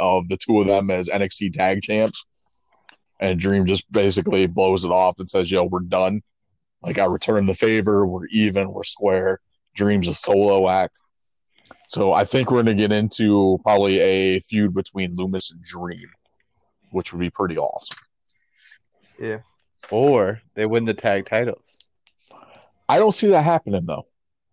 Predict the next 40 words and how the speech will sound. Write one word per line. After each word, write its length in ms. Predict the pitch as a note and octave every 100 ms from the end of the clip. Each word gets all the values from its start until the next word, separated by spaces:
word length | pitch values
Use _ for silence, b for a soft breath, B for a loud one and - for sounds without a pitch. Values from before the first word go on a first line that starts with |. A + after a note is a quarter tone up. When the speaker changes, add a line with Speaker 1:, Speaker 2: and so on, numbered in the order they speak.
| _ _ _ _ _ _ _ _ _ _
Speaker 3:
Yeah, 180 | G#2 A2
I 20 |
don't 120 | D#2 -
either. 160 | - _ _ _ -
But, 300 | A#2 A2+ -
I 40 | G#2+
mean, 120 | G#2
it'd 100 | G#2
be 280 | G#2+ F2+ - -
cool 180 | G2+ F2+
either 160 | E2 -
way. 160 | D2+ _ _ _ _ _ _ _ _ b b -
Speaker 1:
'Cause 160 | B2+ A#2
the 60 |
way 180 | A#2+ D3+
they 240 | D#3 C#3+ -
ended 320 | C3 C3 A#2
that, 220 | A#2 A2
um, 320 | G#2+ G2 G2 G2
the 80 | G2
match 280 | A2 A#2+
with 120 | A2 F#2+
Imperium 460 | F2+ A2 A2 G#2+
and 120 | G2+
Breezango 640 | G2 F2+ G#2+ A#2+ G2+ F#2+ F#2
with, 160 | F#2+
uh, 360 | F2+ F2+ E2+ F#2 -
Orkin 400 | G#2+ G#2 A2 F#2+
and, 140 | F2+ E2+ _ _ _ _ _ - -
um, 220 | F#2 F2 F2+
Oni 360 | A2 A2+ G#2+
and, 160 | G2 F#2
uh, 360 | F2+ E2+ E2 D2+ _ _ -
and 180 | E2 F2
Birch 320 | A#2+ C#3+ -
coming 240 | G#2 F#2+
out, 360 | F#2 F2+ F2 - _ _ _ _ -
I, 280 | D#2+ F2 F#2+
I 60 | F#2+
think, 220 | B2+